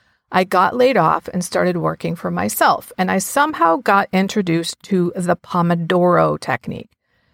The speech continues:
If you've never heard about it, it's a productivity method whereby you work for twenty-five minutes, then you take a break for five minutes, then you work in these twenty-five minute segments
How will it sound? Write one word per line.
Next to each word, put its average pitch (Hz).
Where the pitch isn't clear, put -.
If 196
you've 208
never 220
heard 202
about 165
it, 175
it's 185
a 180
productivity 196
method 165
whereby 170
you 185
work 196
for 202
twenty-five 208
minutes, 170
then 190
you 185
take 214
a 233
break 196
for 190
five 175
minutes, 156
then 175
you 180
work 190
in 180
these 180
twenty-five 220
minute 180
segments 165